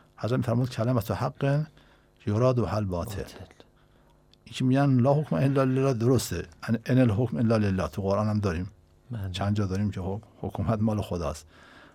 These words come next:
Speaker 1: اما اینا می‌گن که جامعه نباید حاکمیت داشته باشه، خدا باید بیاد اینجا حکومت کنه،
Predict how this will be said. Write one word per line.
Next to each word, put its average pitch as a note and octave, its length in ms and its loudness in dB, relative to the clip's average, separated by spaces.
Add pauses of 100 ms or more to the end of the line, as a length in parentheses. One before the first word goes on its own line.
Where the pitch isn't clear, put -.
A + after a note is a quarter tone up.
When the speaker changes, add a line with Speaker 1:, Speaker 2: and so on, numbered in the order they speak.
(140)
Speaker 1:
اما C#3+ 180 0
اینا D3 180 2
می‌گن C#3+ 320 2
که D#3 420 2 (1800)
جامعه G#2 340 6
نباید D3 260 8
حاکمیت G2+ 420 2
داشته F#2 240 -2
باشه، F#2 180 -8
خدا A#2 320 2
باید C#3 220 4
بیاد B2+ 200 0
اینجا G#2 160 0
حکومت F#2 440 -4
کنه، E2+ 360 -4